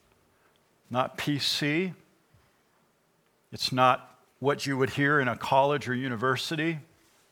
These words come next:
fact, if you were a certain senator from California, you would laugh at that. But I say it's godly. Godly,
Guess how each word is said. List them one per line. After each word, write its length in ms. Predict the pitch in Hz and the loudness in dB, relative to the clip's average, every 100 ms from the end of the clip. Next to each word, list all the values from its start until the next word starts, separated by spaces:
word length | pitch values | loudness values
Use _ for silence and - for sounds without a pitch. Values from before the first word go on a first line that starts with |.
| - | -2
fact, 400 | 127 - - - _ _ - _ _ _ _ - | -2 -4 -18 -20 _ _ -20 _ _ _ _ -14
if 180 | 127 | -8
you 100 | 139 | -4
were 260 | 143 123 107 - _ _ _ _ _ _ _ _ _ _ _ _ - | -2 -2 -4 -12 _ _ _ _ _ _ _ _ _ _ _ _ -8
a 100 | 117 | -4
certain 340 | - 180 143 | 2 0 0
senator 480 | - - 170 165 131 | 0 4 4 4 0
from 320 | - 131 117 - - _ _ _ | 0 -4 -4 -8 -20 _ _ _
California, 680 | - 160 139 - 160 175 127 | 0 2 2 -2 -2 0 0
you 240 | 123 135 | -2 -2
would 180 | 135 117 - - | -2 -4 -8 0
laugh 340 | 127 160 156 | 4 4 2
at 140 | 123 - | -6 -8
that. 300 | 107 82 - - _ _ _ _ _ _ _ _ _ _ _ _ _ _ _ _ _ _ _ _ _ | -6 -6 -10 -20 _ _ _ _ _ _ _ _ _ _ _ _ _ _ _ _ _ _ _ _ _
But 140 | - 127 | 0 2
I 100 | 143 | 2
say 300 | - 135 113 | 2 0 0
it's 360 | 104 - - - - | -2 -6 -6 -12 -4
godly. 500 | 123 147 110 101 85 - _ _ _ _ _ | 0 0 -2 -10 -10 -16 _ _ _ _ _
Godly, 460 | - 127 143 160 156 | 0 2 2 -2 -6